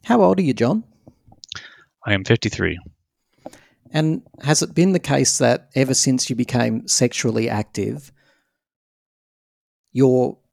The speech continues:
Speaker 1: medical issues, which is what they are, have interrupted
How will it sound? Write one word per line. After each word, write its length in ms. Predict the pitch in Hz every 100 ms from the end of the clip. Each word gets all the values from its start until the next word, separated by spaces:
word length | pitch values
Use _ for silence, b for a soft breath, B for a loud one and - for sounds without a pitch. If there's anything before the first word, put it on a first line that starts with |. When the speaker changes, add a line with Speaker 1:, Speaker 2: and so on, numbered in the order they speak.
| -
Speaker 1:
medical 420 | 139 151 156 127
issues, 460 | 143 - 107 131 -
which 200 | 117 -
is 200 | 110 -
what 180 | 123 -
they 140 | 104
are, 400 | 107 98 107 139 _ b b b -
have 320 | 131 123 - -
interrupted 800 | 151 - 120 120 - 156 180